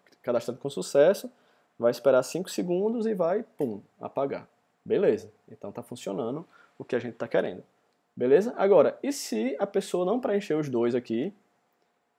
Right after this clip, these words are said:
e der um erro? Porque a gente viu que no nosso caso tem que preencher os dois. Se o cara não preencher, clicar em Create User,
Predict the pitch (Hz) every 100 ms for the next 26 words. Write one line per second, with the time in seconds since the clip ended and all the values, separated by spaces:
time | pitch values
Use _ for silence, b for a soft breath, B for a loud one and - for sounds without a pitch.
0 | - _ _ _ _ - 151 147 160 175
1 | 120 107 - 143 147 147 143 165 151 143
2 | 131 - - 143 165 - 165 170 156 160
3 | 170 170 104 - 165 175 170 165 160 -
4 | 165 185 _ - 185 185 127 107 107 -
5 | 123 - 123 123 123 143 143 185 214